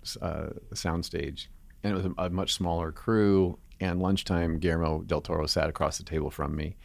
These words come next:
and, uh, his first words were, "So tell me everything you've been in before." And that's when I just kinda like, "Whoa."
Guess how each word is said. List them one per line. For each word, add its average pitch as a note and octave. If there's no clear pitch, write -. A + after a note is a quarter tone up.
and, E2+
uh, D#2
his F2+
first -
words F2
were, D2
"So A2+
tell C#3+
me D3
everything A#2
you've G#2
been G2+
in F2+
before." D#2
And G#2+
that's G2
when F#2
I F2
just -
kinda F2+
like, F2
"Whoa." F#2+